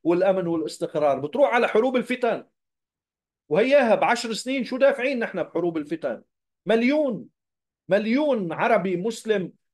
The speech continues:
قتلوا بسلاح عربي مسلم بأيد عربية مسلمة في سوريا،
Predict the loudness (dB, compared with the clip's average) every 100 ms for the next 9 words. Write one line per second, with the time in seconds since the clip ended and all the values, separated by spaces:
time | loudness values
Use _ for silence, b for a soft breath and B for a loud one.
0 | _ -4 0 0 0 0 -4 -6 -2 2
1 | 2 0 -2 0 0 0 -2 -4 -4 -6
2 | -4 -2 -2 -6 _ _ _ 4 4 4
3 | 2 2 2 2 2 2 2 0 -2 -4
4 | -4 -2 0 -2 -4 -6 -2 2 4 4
5 | 2